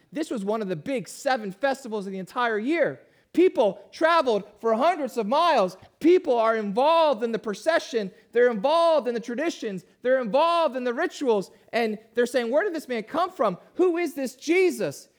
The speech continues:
And Jesus says, "You know me 'cause you're looking at me." He says something shocking. This is not to those pesky, feisty Pharisees yet.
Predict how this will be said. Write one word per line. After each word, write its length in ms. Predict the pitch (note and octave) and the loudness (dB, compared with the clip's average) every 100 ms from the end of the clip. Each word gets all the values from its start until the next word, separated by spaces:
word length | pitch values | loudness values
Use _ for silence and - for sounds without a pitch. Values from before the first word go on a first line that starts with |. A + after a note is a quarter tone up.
| - | -14
And 100 | E3 | -10
Jesus 220 | C4+ D4 | -10 -6
says, 200 | G#3 D#3+ | -6 -6
"You 180 | G#3+ D4+ | -8 -6
know 220 | A#3+ B3+ | -4 -2
me 140 | F#3 F3 | -4 -8
'cause 140 | F#3+ | -8
you're 120 | E3 | -6
looking 340 | F3+ A#3+ D3+ A#2+ | -4 -4 -6 -12
at 160 | F#2+ | -16
me." 180 | G2+ - _ _ _ _ _ _ _ | -20 -20 _ _ _ _ _ _ _
He 60 | E3 | -18
says 200 | F3+ C#3+ | -18 -14
something 280 | D#3+ D3 | -14 -14
shocking. 400 | A#2 D#3+ E3 G#2+ - _ | -10 -8 -8 -14 -20 _
This 160 | G3 D4 | -12 -10
is 100 | D#4 | -8
not 240 | C4 B3+ | -6 -6
to 80 | A#3+ | -6
those 260 | G#3 G3+ - _ | -4 -4 -8 _
pesky, 520 | - A#3 B3 G#3 F3+ - _ | -4 -4 -4 -10 -12 -12 _
feisty 440 | A3+ A#3 - E3+ D3+ _ | -2 -2 -4 -12 -12 _
Pharisees 560 | - C4 A#3+ F3+ D#3 B2 | 0 2 2 -2 -8 -8
yet. 340 | C3 G2 _ | -10 -10 _